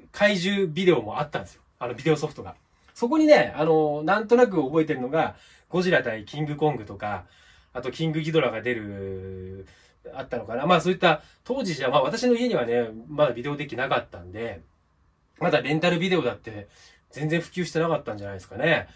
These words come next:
えー、私が幼稚園の頃だから、えーと、だから、千九百八十、ん？何年だ？五、五年とか、四年とかそのあたりになるのかな、あの辺の頃。で、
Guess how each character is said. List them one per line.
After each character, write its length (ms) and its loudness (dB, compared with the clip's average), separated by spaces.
え 240 2
ー、 20 0
私 180 -4
が 60 -4
幼 120 -8
稚 200 -6
園 160 0
の 100 -6
頃 200 -4
だ 100 -8
か 120 -10
ら、 240 -4
え 420 2
ー 0 -
と、 120 -10
だ 160 -2
か 100 -4
ら、 880 -8
千 340 2
九 220 -10
百 460 -8
八 480 -4
十、 1200 -6
ん？ 140 -8
何 160 -8
年 120 -10
だ？ 140 -14
五、 160 -8
五 240 -8
年 300 0
と 160 -6
か、 240 -10
四 160 -6
年 260 2
と 120 -4
か 120 -10
そ 140 -14
の 140 0
あ 60 2
た 120 -4
り 100 -12
に 180 -18
な 120 -6
る 80 -10
の 80 -14
か 160 -12
な、 240 0
あ 60 -2
の 120 0
辺 320 -6
の 180 -14
頃。 280 -12
で、 260 4